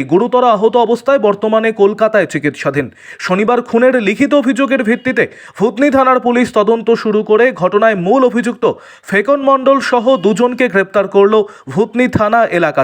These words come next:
থেকে। রবিবার গ্রেপ্তার হওয়ায় তিনজনকে মালদা জেলা আদালতে পেশ করবে ভূতনি থানার পুলিশ। পাশাপাশি অভিযুক্তদের জিজ্ঞাসাবাদের জন্য পুলিশি হেফাজতের আর্জি জানাবে বলে জানা গিয়েছে। অন্যদিকে এই ঘটনায় জড়িত দোষীদের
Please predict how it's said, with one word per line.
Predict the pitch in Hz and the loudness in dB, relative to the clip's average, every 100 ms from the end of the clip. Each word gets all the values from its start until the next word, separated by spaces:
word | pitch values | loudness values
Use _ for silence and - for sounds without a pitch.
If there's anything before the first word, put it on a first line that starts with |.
| 139 | -2
থেকে। | 135 - - - - 165 | -4 -6 -8 -20 -4 -2
রবিবার | 208 262 269 170 | 0 0 0 0
গ্রেপ্তার | 214 - 262 247 | -2 0 -2 0
হওয়ায় | 240 247 160 170 190 | 2 2 2 2 0
তিনজনকে | 214 220 247 240 240 262 170 | -2 -2 -2 -2 0 0 2
মালদা | 156 190 233 175 | 0 2 0 0
জেলা | 208 220 | 0 0
আদালতে | 202 220 226 233 | 2 0 0 0
পেশ | 214 220 - | 0 0 0
করবে | 233 214 - - - 131 | 0 0 -4 -10 -16 -2
ভূতনি | 185 - 269 240 | -2 2 0 2
থানার | 226 165 135 | 2 0 0
পুলিশ। | 147 131 - - - | 0 0 -4 -8 -4
পাশাপাশি | 165 233 254 269 254 | -2 0 0 2 2
অভিযুক্তদের | 233 262 262 269 277 277 233 | 2 2 0 0 0 0 0
জিজ্ঞাসাবাদের | 226 190 247 233 247 240 247 240 | -2 0 -2 0 0 0 0 0
জন্য | 247 240 147 - - 214 | 0 0 -2 -6 -6 0
পুলিশি | 233 262 - 247 | 2 2 2 2
হেফাজতের | 190 196 220 233 226 233 - 170 | 2 2 0 0 2 0 0 -2
আর্জি | 190 202 214 | -2 -2 0
জানাবে | 196 202 190 175 | 0 2 0 2
বলে | 202 185 | 2 2
জানা | 151 135 | 0 -2
গিয়েছে। | 127 131 151 - - - 175 | -2 -2 -2 -6 -10 -6 -2
অন্যদিকে | 202 233 262 285 | 0 0 0 0
এই | 262 - | 0 0
ঘটনায় | 226 247 262 226 | -2 0 0 2
জড়িত | 175 202 220 240 | 2 0 2 2
দোষীদের | 208 214 202 233 | 2 0 -2 -2